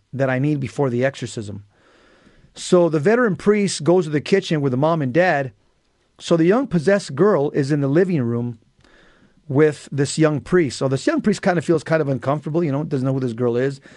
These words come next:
She's young, pretty, she's possessed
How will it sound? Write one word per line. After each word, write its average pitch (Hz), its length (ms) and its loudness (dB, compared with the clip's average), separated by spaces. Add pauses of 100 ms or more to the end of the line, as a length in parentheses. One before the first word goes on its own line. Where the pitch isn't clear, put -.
(480)
She's 117 300 -4
young, 143 280 2
pretty, 147 380 0
she's 127 220 -8
possessed 139 720 -2